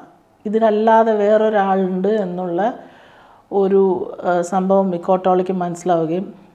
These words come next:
അന്ന് പോയി കിടന്നുറങ്ങി. പിറ്റേ ദിവസം രാവിലെ എഴുന്നേൽക്കുന്ന സമയത്ത് ജനലിൽ കൂടെ ലൈറ്റ് വരുമ്പം, ആ, പുള്ളി പറയുന്നത് ഇതുവരെയും കാണാത്ത രീതിയിലാണ് ആ സൺലൈറ്റൊക്കെ കാണുന്നത്. അതുപോലെ,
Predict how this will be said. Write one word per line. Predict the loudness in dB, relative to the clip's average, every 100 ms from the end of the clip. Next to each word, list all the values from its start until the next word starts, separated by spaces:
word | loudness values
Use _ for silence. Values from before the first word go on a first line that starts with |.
| -8
അന്ന് | -4 -2
പോയി | 0 0
കിടന്നുറങ്ങി. | 0 0 -2 -2 -4 -6
പിറ്റേ | -4 -2
ദിവസം | -2 -2 -4 -2
രാവിലെ | 0 0 0 -2 0
എഴുന്നേൽക്കുന്ന | -2 -2 -6 -8 -8
സമയത്ത് | -10 -10 -10 -6 -6
ജനലിൽ | -4 -6 -6
കൂടെ | -6 -4
ലൈറ്റ് | -4 -4 -4 -4
വരുമ്പം, | -2 -4 -6 -6 -10 -20 _ _ _ _ _ _ _ -8
ആ, | -2 -2
പുള്ളി | 0 0 2
പറയുന്നത് | 6 4 4 0 -2
ഇതുവരെയും | 0 2 4 4 2 2
കാണാത്ത | 2 4 2 2
രീതിയിലാണ് | 0 0 0 0 0 0
ആ |
സൺലൈറ്റൊക്കെ | -2 -2 0 0 0 -2 -6 -4
കാണുന്നത്. | -2 -2 -2 -6 -10 -18 -16 -8
അതുപോലെ, | -4 0 2 2 0